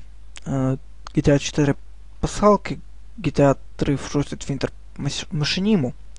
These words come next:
але вона, ну, так скажем, доволі таки не, невдала вийшла. G T A три Frosted Winter сторонні місії, тобто додаткові, там, різні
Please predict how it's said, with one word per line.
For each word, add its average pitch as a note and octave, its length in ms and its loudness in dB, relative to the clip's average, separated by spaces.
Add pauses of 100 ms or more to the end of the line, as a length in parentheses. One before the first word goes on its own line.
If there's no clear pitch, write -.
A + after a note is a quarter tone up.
(180)
але C#3 120 2
вона, B2+ 240 -2 (180)
ну, C3 240 -4
так - 160 -10
скажем, - 340 -6 (540)
доволі D3+ 400 4
таки C#3 200 -2
не, C#3+ 120 0 (340)
невдала C3+ 460 4
вийшла. D#3+ 400 2 (1700)
G F3+ 160 6
T - 20 12
A G3+ 120 12
три F#3 320 8 (400)
Frosted F3+ 440 6
Winter D3+ 360 4 (1500)
сторонні E3 600 4
місії, D3 560 0 (280)
тобто C#3 500 0
додаткові, C3+ 600 4 (680)
там, - 140 -8 (800)
різні D3 640 -2